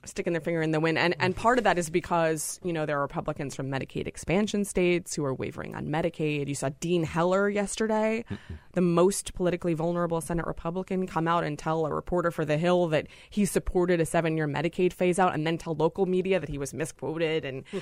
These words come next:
Speaker 1: I, I mean, everyone is stepping so lightly in the G O P right now on this.
Speaker 2: Do you think it's possible that they will end up not repealing Obamacare?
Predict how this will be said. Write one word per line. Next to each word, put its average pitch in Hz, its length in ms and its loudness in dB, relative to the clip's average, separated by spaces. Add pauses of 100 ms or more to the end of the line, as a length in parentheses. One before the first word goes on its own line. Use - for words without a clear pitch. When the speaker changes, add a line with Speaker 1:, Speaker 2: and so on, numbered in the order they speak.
(140)
Speaker 1:
I, 185 160 4
I 196 60 6
mean, 180 180 2 (400)
everyone 196 380 4
is 160 80 0
stepping 156 340 -2
so 175 340 4
lightly 151 360 2
in 123 80 -10
the - 80 -10
G - 180 -12
O - 60 -12
P - 160 -12
right - 180 -12
now - 240 -10
on 160 120 -10
this. - 460 -12 (120)
Speaker 2:
Do 123 80 2
you 160 100 4
think 190 220 4
it's 170 100 -2
possible 120 640 2
that 98 160 0
they 101 260 6
will 95 380 2
end 104 260 2
up 95 240 2 (340)
not 92 380 4 (160)
repealing 98 680 2
Obamacare? 98 640 -2